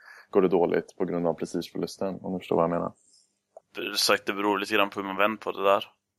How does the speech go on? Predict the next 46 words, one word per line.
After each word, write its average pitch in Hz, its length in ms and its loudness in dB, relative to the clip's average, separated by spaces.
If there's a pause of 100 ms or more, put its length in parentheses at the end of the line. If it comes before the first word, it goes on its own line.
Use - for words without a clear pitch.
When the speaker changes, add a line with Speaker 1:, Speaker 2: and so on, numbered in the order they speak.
(220)
Speaker 2:
Eh, 107 280 -6 (1300)
men 98 140 -2
det 101 80 4
är 98 40 6
ju 98 100 6
en 98 80 0
helt 104 200 2
klart - 400 0 (300)
icke 104 300 -2
godkänd 98 540 -8
insats - 800 -4
egentligen 98 460 -4
av... 92 220 2 (840)
Det 110 60 -2
var 98 120 2
inte 101 120 0
så - 80 -4
många 104 260 0
spelare 95 600 4
som 95 220 -8
i 92 40 -8
mina 98 220 0
ögon 92 240 0
gjorde 92 280 -2
en 92 100 -2
godkänd 95 420 -10
turnering. 92 440 -2 (760)
Och - 100 -12
det 95 60 -4
var 92 160 0
ju 92 80 -2
väldigt 92 260 0
surt, - 220 -4
speciellt - 400 -6
för - 140 -12
till - 100 -12
exempel 90 320 -10
Gustav 92 320 -4
Wesslau 98 440 -2
som, 92 420 -6
som, 87 440 -4
eh, - 340 -8
ska - 220 -6
få - 140 -4
göra 90 200 4
lite, 90 340 0